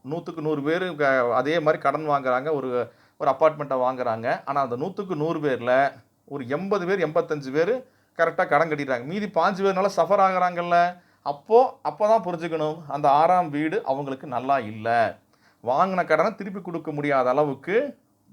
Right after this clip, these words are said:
பலம் இல்ல அந்த ஜாதகத்துக்குள்ள. அதனால வீடு சேல்ஸ் பண்றாங்க, அங்க வேலை இழப்புகள் நடக்குது அப்படின்னு எடுத்துக்கணும்.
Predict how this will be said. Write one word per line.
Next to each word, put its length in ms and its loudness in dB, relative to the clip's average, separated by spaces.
பலம் 340 4
இல்ல 200 0
அந்த 160 0
ஜாதகத்துக்குள்ள. 500 -4
அதனால 500 0
வீடு 340 -8
சேல்ஸ் 260 -6
பண்றாங்க, 540 -6
அங்க 180 -6
வேலை 280 2
இழப்புகள் 340 -4
நடக்குது 400 -6
அப்படின்னு 200 -10
எடுத்துக்கணும். 520 -8